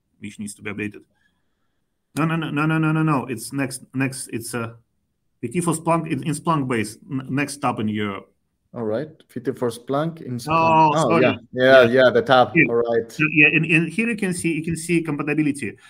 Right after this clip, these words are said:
Speaker 1: So it says Splunk Enterprise Platform. So basically, it works with any Splunk Enterprise platform, and it works for Splunk Cloud, Splunk, uh, two.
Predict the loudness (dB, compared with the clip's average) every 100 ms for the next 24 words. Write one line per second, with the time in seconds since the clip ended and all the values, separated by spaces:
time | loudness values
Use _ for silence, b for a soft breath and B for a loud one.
0 | b -8 -6 -2 -2 -2 -6 -12 -6 -4
1 | -4 -6 -6 -6 -4 -4 -4 -8 -8 -8
2 | -8 -8 -12 -16 -14 -12 -12 -12 -10 -8
3 | -8 -8 -8 -8 -12 -10 -8 -8 -10 -12
4 | -12 -14 -20 -20 _ _ _ -12 -10 -8
5 | -10 -6 -8 -4 -2 -2 0 2 2 2
6 | 0 -4 -12 -8 -6 -6 -8 -10 -10 -8
7 | -10 _ _ _ _ _ _ _ _ _
8 | _ _ _ -8 -8